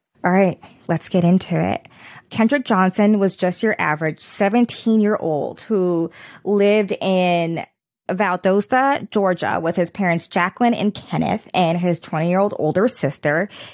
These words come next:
Kenyatta Johnson. He was a quiet and kind soul, and he was a triple threat athlete. So from what I could find, he played basketball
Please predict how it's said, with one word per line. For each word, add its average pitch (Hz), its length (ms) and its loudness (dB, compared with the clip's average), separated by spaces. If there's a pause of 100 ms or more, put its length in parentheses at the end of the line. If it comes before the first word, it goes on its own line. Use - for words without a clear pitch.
(140)
Kenyatta 185 440 2
Johnson. 247 680 -4 (800)
He 233 160 -2
was 202 260 2
a 175 180 4
quiet 262 680 2
and 185 160 0
kind 196 540 -2
soul, 185 480 0
and 175 100 -4
he 254 240 -4
was 285 280 0
a 202 140 2
triple 202 460 -2
threat 175 320 -4
athlete. 247 640 -4 (260)
So 190 520 2 (200)
from 214 220 2
what 214 100 2
I 226 80 0
could 226 180 -2
find, 175 360 0
he 190 240 -4
played 180 640 -2
basketball 220 920 0